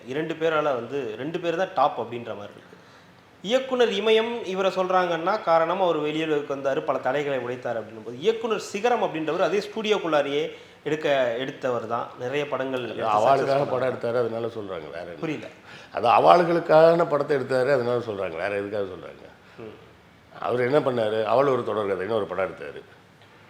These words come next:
Speaker 2: அந்த படத்தின் மூலமா அவர் என்ன கதை சொல்ல வந்தாரு? பொம்பளைங்க வேலைக்கு போனா இப்படி தான் எல்லாவனும் கையை பிடிச்சி இழுப்பான் அப்படின்னு சொல்லி எடுத்து சொன்னாரு. அதுக்கு அர்த்தம் என்ன?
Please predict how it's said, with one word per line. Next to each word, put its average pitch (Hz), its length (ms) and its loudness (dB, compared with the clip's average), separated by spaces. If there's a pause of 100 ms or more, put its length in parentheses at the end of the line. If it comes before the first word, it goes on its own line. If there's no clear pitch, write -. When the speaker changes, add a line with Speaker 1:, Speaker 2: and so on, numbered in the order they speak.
(240)
Speaker 2:
அந்த 120 160 0
படத்தின் 139 420 0
மூலமா 123 180 0
அவர் 123 140 2
என்ன 117 160 -2
கதை 113 200 -4
சொல்ல 107 200 -8
வந்தாரு? 76 400 -14 (720)
பொம்பளைங்க 160 360 8
வேலைக்கு 147 320 6
போனா 131 160 0
இப்படி 131 200 0
தான் 147 80 6
எல்லாவனும் 135 340 2
கையை 143 220 2
பிடிச்சி 131 160 -4
இழுப்பான் 110 280 0
அப்படின்னு 104 240 -6
சொல்லி 127 160 -4
எடுத்து 101 300 -8 (100)
சொன்னாரு. 78 180 -14 (180)
அதுக்கு 113 180 -2
அர்த்தம் 127 240 4
என்ன? 131 280 0